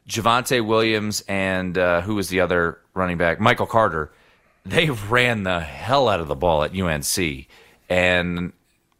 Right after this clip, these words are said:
they've got, you know, Jonathan Taylor back there. So, y-, in theory, Wisconsin should be able to run, no surprise here, just all over the place.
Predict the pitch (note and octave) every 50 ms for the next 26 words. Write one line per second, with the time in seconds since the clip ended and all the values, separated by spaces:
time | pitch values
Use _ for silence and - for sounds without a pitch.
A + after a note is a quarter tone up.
0 | _ - G2 A2 B2 G#2+ A2 A2+ A2 G#2 G2+ - - _ _ _ - F#2 F2 D#2+
1 | D#2 D2+ C#2+ - - _ _ _ _ _ _ _ _ _ _ _ _ _ _ -
2 | F#2+ G#2+ A2 G#2+ G2 F2 E2 E2 - - A2 G2+ F2 D#2+ C#2+ D2 D2 C#2 C2+ -
3 | - D2+ C#2+ C#2 C2+ - - - D#2 C#2+ C2+ C2+ B1+ - - - - - - -
4 | - - _ _ _ _ B2+ - - F#3 E3+ - _ _ _ _ _ _ _ _
5 | _ _ - A#2+ A#2 - - - A3+ A#3 G3 D#3 B2+ A2+ G#2+ G#2 A2 - - D3+
6 | C#3+ B2+ - - F#2 - - C#3 B2 F#2+ G2 G2 F2+ E2+ E2 D#2+ D2 C#2+ F#2 G2
7 | F2+ F2 D#2+ D#2 C#2+ C2+ - _ _ _ _ _ _ - - - G2 F2+ E2 -
8 | - - F#2 F2 D#2+ D2 - F2+ E2 C#2+ B1+ C2 - - E2+ D2+ - - - _
9 | _ _ _ _ _ _ - F#2 F2+ E2 F2 F#2+ F#2+ D2+ D#2 C2+ - - C#2+ C2
10 | C2+ D2+ - - - -